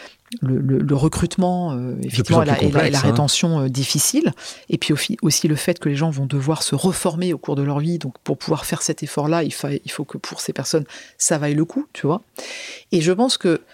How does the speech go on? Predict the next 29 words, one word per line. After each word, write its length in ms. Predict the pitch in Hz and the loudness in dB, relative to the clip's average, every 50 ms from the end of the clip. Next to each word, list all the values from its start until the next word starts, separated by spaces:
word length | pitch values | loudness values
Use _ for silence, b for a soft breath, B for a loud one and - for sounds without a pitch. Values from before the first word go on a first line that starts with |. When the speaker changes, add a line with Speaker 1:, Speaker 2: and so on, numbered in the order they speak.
| b b b b b b - | b b b b b b -6
Speaker 1:
si 180 | - - 165 | -4 -4 -2
tu 140 | - - 175 | 0 0 2
veux, 280 | 175 208 240 277 302 277 - _ - - | 4 4 4 2 0 -4 -8 _ -16 -12
moi, 480 | - - - 190 175 175 202 214 208 - - | -8 -6 0 2 2 4 4 4 2 0 -2
euh, 120 | - - - - 233 226 - - - | -6 -10 -10 -10 -12 -12 -12 -10 -6
je 120 | - 165 160 | -4 -4 -2
trouve 200 | - - 190 - | 0 -2 -2 0
que 340 | - 165 143 - - - - - _ _ - 214 - - - - | 0 0 0 0 -2 -6 -8 -10 _ _ -16 -16 -16 -16 -6 0
McKinsey 920 | 165 160 165 175 175 170 - - 185 170 - - - 208 220 254 302 294 220 - - - | 2 4 4 4 2 0 0 0 0 0 0 0 0 0 0 0 0 -4 -6 -8 -6 -2
me 280 | 151 147 151 160 180 185 | 2 4 4 4 4 4
permet 640 | 185 - - 185 180 170 175 180 180 190 208 220 262 269 | 2 0 0 0 2 2 2 2 2 4 4 2 2 0
d'avoir 440 | 175 147 165 160 147 165 175 156 156 | 0 0 0 2 2 2 0 2 2
un 100 | 156 156 | 2 2
impact 600 | 160 160 156 - 190 208 226 226 - - - - _ _ - | 2 2 0 0 0 0 0 -2 -4 -8 -10 -12 _ _ -4
très, 220 | - - - 277 | -4 -2 0 -2
très 200 | 254 - - 196 | -2 0 -2 -2
fort 480 | - - - 202 233 269 240 151 - - _ | -2 0 0 0 0 2 0 0 -2 -2 _
auprès 300 | - 147 139 - - 165 | -2 0 0 0 0 0
des 160 | 147 151 139 | 2 2 0
entreprises, 460 | 156 143 - 151 143 - - 185 165 - | 0 0 0 -2 -2 0 -2 -4 -2 0
beaucoup 260 | 160 196 233 - 247 | 0 0 0 0 -4
plus 260 | 202 - - 269 - - | -4 -2 -4 -4 -2 -2
que 100 | - 175 | -2 -2
finalement 420 | - - 175 165 165 175 208 226 | -2 0 0 0 2 2 0 0
celui 300 | - - - 170 185 208 | 0 0 0 0 0 0
que 60 | 175 | -2
j'aurais 220 | 156 165 160 160 156 | -2 -2 -2 -2 -4
pu 200 | - - - 190 | -4 -4 -4 -2
avoir 400 | 160 151 170 196 208 214 208 | -2 0 0 0 0 -2 -4